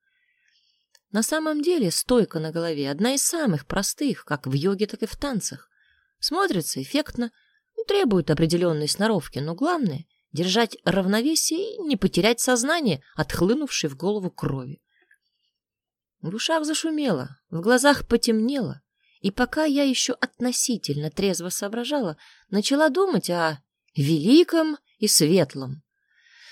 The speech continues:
Великое и светлое, великое и светлое. Твою ж, почему в голову ничего не лезет?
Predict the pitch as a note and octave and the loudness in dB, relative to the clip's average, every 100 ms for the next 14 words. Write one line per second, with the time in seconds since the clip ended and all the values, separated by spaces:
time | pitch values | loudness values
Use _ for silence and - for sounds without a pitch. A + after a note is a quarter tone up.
0 | - _ - C#3+ F3 C#4 D4 D4+ D#4 D4+ | -20 _ -4 0 4 6 6 4 4 2
1 | C4+ F#3 A3 - B2 C3+ F3 - E3 E3+ | 0 -2 -2 -4 -2 0 0 -2 -6 -4
2 | E3+ D3+ D#3 E3 D#3+ - - - C#3 C3 | -2 0 -2 -6 -10 -18 -20 -14 -10 -8
3 | B2+ A2+ C3+ G#3+ A#3 G3+ - E3 C#3+ C3 | -8 -4 0 2 2 0 -4 -6 -6 -8
4 | - _ _ _ _ _ - F#2 - - | -12 _ _ _ _ _ -12 -10 -8 -8
5 | G2+ B2 D3 B3 A#3 - E3 D#3 D3 C3+ | -10 -4 4 4 4 -2 -8 -6 -6 -8
6 | C#3 _ _ _ _ _ _ _ _ _ | -12 _ _ _ _ _ _ _ _ _
7 | _ _ _ E3 C#3 G#3 D4+ C4+ D4 C4 | _ _ _ -2 0 2 2 2 2 0
8 | - - _ _ _ _ - C3 - A3 | -2 -6 _ _ _ _ -14 -12 -10 -6
9 | - E4 B3+ B2+ C3+ B3 D4+ E3 D3 B3+ | -4 -4 -6 -6 -2 0 2 2 2 2
10 | - E4 C4+ G3+ G#3+ A#3 E3 B2+ _ | 4 6 6 6 8 6 4 0 _